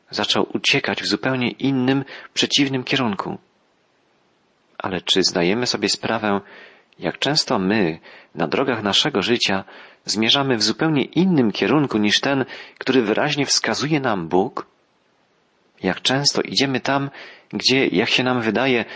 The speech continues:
będzie nam lepiej, wygodniej, łatwiej? Jonasz niechętnie szedł do Niniwy i chętnie opuścił to miasto,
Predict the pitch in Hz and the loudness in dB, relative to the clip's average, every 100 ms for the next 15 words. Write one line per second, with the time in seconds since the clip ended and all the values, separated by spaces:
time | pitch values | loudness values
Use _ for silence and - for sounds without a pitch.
0 | - - - 110 120 120 110 82 98 95 | -18 -14 -2 0 2 2 2 4 2 0
1 | - 110 113 - - - 87 101 92 82 | -2 -2 -2 -6 -20 -6 0 2 2 2
2 | 90 92 113 127 - - 101 85 - - | 0 0 0 -4 -12 -2 2 2 0 -6
3 | 113 135 160 _ _ _ _ _ _ _ | -8 -10 -14 _ _ _ _ _ _ _
4 | _ _ _ _ _ _ _ _ _ - | _ _ _ _ _ _ _ _ _ -4
5 | 101 107 101 113 - - - - _ - | 0 2 2 2 2 2 -4 -20 _ -2
6 | 127 123 175 127 90 95 87 85 - 107 | -2 0 0 0 0 -2 0 2 2 0
7 | 92 90 87 87 90 92 92 104 _ _ | 0 0 0 0 0 0 0 -2 _ _
8 | _ _ - - _ - 113 - 170 151 | _ _ -20 -20 _ -8 -4 0 -2 -2
9 | 156 - - - - 196 - - - 87 | -4 -4 -4 -8 -6 -2 0 0 -2 -2
10 | 90 98 - 117 | 0 0 0 0